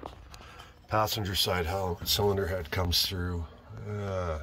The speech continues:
two and a half inches or so. And I think I'm gonna end up cutting a section out of there so I've got room to lift my distributor straight up, 'cause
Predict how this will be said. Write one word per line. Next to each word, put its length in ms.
two 160
and 80
a 40
half 240
inches 340
or 80
so. 320
And 540
I 40
think 220
I'm 60
gonna 140
end 140
up 160
cutting 320
a 40
section 460
out 140
of 60
there 300
so 180
I've 80
got 200
room 260
to 100
lift 240
my 100
distributor 560
straight 440
up, 300
'cause 420